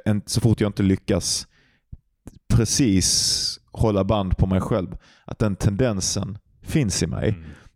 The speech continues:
Speaker 1: Eh, men det är ju det som gör det så jävla intressant då, att hela min känslomässiga verklighet
Speaker 2: Mhm.
Speaker 1: under fyra dagar i
Speaker 2: Mm.
Speaker 1: princip, ehm, blir, det är väldigt s-,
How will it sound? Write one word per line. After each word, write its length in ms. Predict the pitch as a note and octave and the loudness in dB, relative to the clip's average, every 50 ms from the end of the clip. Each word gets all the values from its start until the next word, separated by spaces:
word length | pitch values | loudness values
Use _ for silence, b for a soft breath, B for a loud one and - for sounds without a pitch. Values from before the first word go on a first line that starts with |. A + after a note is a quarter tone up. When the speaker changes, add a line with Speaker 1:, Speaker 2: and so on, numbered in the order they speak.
| - - | -4 0
Speaker 1:
Eh, 140 | A2 G2+ - | 0 0 0
men 180 | - A2+ A2+ G#2 | 0 -2 0 2
det 60 | A#2 | 4
är 60 | A#2 A2+ | 4 4
ju 100 | A#2 A#2 | 4 2
det 260 | A2+ C3 A#2+ G#2+ F#2+ | 2 0 2 2 0
som 140 | - A#2+ C3 | 0 0 0
gör 120 | C#3+ C#3 | 2 2
det 60 | B2 A2+ | 2 0
så 140 | - C3+ | 2 2
jävla 220 | B2 A#2 A2+ A2 G#2 | 2 2 2 2 0
intressant 560 | G2+ - - G#2 - - A2+ G2 F#2+ - - | 0 0 -2 -2 0 0 0 -2 -2 -2 0
då, 300 | - A2 G2 F#2+ - - - | 0 2 2 2 0 0 0
att 180 | G2+ F#2 - | 0 0 0
hela 440 | - - - B2+ A#2+ A#2 A#2+ A#2 A2 | 0 0 2 2 4 4 4 4 2
min 160 | G2+ G2 F#2+ | 2 2 0
känslomässiga 640 | - - B2 B2 A#2 - G#2+ G2+ G2 F#2+ - G#2 G2 | 0 0 -2 -2 0 0 0 0 2 2 2 2 2
verklighet 760 | G2 G#2 A2+ - - G2 F#2+ F#2+ F2+ - - - - - - - | 2 2 0 0 -4 -4 -2 0 0 0 -2 -4 -6 -16 -18 -18
Speaker 2:
Mhm. 300 | - E2 D2+ E2 E2 - _ _ - | -20 -20 -20 -20 -20 -20 _ _ -2
Speaker 1:
under 500 | - A2+ G#2+ G2 F#2 E2+ F#2 F#2 F#2+ - - - _ _ _ _ _ | 0 2 2 2 2 2 2 2 2 0 -2 -6 _ _ _ _ _
fyra 440 | - - - A#2+ A2+ A2 G2 G2 F#2 | -6 0 2 2 2 4 2 2 2
dagar 320 | G#2 G2+ G2+ G2+ F#2+ G2 | 4 4 2 2 2 2
i 40 | F#2+ | 2
Speaker 2:
Mm. 100 | F#2 - | 2 2
Speaker 1:
princip, 360 | - G2 - - G2+ F#2+ - - - - _ _ _ _ _ _ _ _ _ _ - | 0 -2 0 0 0 0 -2 -4 -10 -10 _ _ _ _ _ _ _ _ _ _ -4
ehm, 480 | - - - F#2 F2 E2 - - A#2 - _ _ _ _ - - - - - | 0 0 2 0 0 -2 -4 -10 -12 -14 _ _ _ _ -20 -16 -10 -2 0
blir, 460 | G#2 G#2+ G#2 G2+ F#2+ F#2+ F#2+ F#2+ F#2 - - - _ _ _ _ _ _ _ _ _ _ _ _ _ _ _ - - b b b b b b b b b b b b b _ _ _ _ _ - | 2 4 4 4 4 4 2 2 0 -4 -10 -16 _ _ _ _ _ _ _ _ _ _ _ _ _ _ _ -20 -20 b b b b b b b b b b b b b _ _ _ _ _ -8
det 220 | - G#2+ A2 A2 | -2 2 2 2
är 40 | G#2+ | 2
väldigt 280 | G2 A2 A#2 G2+ G2 - | 2 0 0 0 0 -2
s-, 280 | - - - - - | 0 0 0 -2 -4